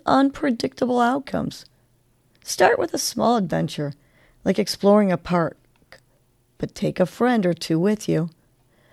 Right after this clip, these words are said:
Some adventures will keep you mentally sharp. Going on adventures raises your tolerance for uncertainty placing yourself in situations where things don't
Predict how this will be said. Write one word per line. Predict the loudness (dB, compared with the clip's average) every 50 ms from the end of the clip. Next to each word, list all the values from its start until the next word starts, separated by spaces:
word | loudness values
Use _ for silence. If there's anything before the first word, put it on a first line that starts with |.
| _ _ _ _
Some | -12 -2 2 6 6 6 6
adventures | 4 2 0 -4 -4 -4 -4 -2 -4 -4 -4 -6 -8 -4
will | -4 -4
keep | -2 -2 -4 -2 -2 0
you | 0 0
mentally | 2 2 0 0 -2 -2 -2 -2 -2 -2
sharp. | -2 -2 -2 -2 -2 -2 -4 -8 _ _ _ _ _ _ _ _ _ _ _ _ _ _ _ _ _ _ _ 2
Going | 4 6 6 6 6
on | 4 4 2
adventures | 2 0 0 0 0 0 0 -2 -2 -4 -4 -4 -8 -12 -18 _ _ _
raises | 2 4 6 6 6 4 2 -2 -2
your | -2 -4
tolerance | -4 -2 0 2 2 4 4 2 2 0 -2 -6 -10 -16 -16 _ _ -6
for | -4 -2 0
uncertainty | 0 0 0 -2 -2 0 -2 -2 -2 -4 -8 -6 -4 -4 -4 -4 -6 -10 _ _ _ _ _ _ _ _ _ _ -2
placing | 2 4 4 4 2 0 -4
yourself | -4 -4 0 0 0 0 0 -2
in | -8
situations | -8 -6 -4 -6 -4 -4 -2 0 2 2 2 2 0 -4 -6 -4
where | -4 -6 -6
things | -4 -2 0 2 2 2 2 0 -2
don't | -2 -2 -2 -2 -4